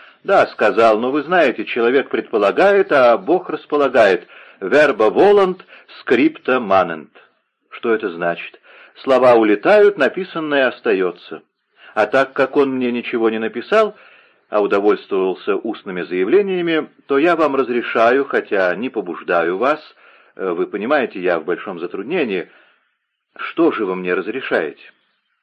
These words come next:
«Сдать это помещение, если за него вам предложат хорошую цену». «Сдать?» «Да». «Ни за что, сударь. Никогда я не сделаю подобной вещи.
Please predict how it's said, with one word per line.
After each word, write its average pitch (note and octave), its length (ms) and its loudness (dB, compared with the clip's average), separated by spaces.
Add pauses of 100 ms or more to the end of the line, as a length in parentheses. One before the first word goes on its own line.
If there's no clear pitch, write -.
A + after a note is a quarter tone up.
(280)
«Сдать B2 720 -2
это G#2+ 200 -4
помещение, F#3+ 840 -2
если A2+ 400 -6
за G2 120 -6
него G#2+ 280 -4
вам C#3 180 -2
предложат A2 480 -4
хорошую G#2 520 -6
цену». E2+ 420 -6 (400)
«Сдать?» D#2+ 600 -6 (380)
«Да». B2 360 -2 (680)
«Ни E2 140 -14
за D#2+ 160 -6
что, F#3 320 -2
сударь. F#2 420 -10 (680)
Никогда D#2+ 520 -4
я A#2+ 80 2
не F3 140 -2
сделаю F3 360 4
подобной C3+ 440 0
вещи. - 420 -12